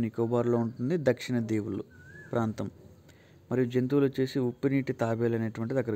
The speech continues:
కనపడుతుంది. ఫ్రెండ్స్, ఇదైతే విషయం అయితే ఇది. మీరు ఒకసారి దీన్ని నేను చెప్తాను, ఒకసారి మీరు స్క్రీన్ షాట్ తీసుకుని, అంటే చాలామంది అయితే ఇట్లా వస్తే అంటే ఎక్స్‌ప్లనేషన్ కాకుండా మామూలుగా అయితే స్కిప్ చేస్తూ ఉన్నాను. నేను ప్రీవియస్ వీడియోలో చూశాను అనలిటిక్స్‌లో.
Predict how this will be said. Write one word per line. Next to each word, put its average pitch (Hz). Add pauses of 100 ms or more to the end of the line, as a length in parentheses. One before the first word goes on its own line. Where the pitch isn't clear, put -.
కనపడుతుంది. 101 (1800)
ఫ్రెండ్స్, 143
ఇదైతే 127 (360)
విషయం 131
అయితే 127
ఇది. 120
మీరు 117
ఒకసారి 123
దీన్ని 123 (640)
నేను 113
చెప్తాను, 135
ఒకసారి 120
మీరు 110
స్క్రీన్ 120
షాట్ 120
తీసుకుని, 117
అంటే 123 (580)
చాలామంది 123
అయితే 127 (100)
ఇట్లా 120
వస్తే 135 (640)
అంటే 123
ఎక్స్‌ప్లనేషన్ 135
కాకుండా 123
మామూలుగా 120
అయితే 123
స్కిప్ 123
చేస్తూ 127
ఉన్నాను. 117
నేను 113
ప్రీవియస్ 120
వీడియోలో 123
చూశాను 120 (300)
అనలిటిక్స్‌లో. 113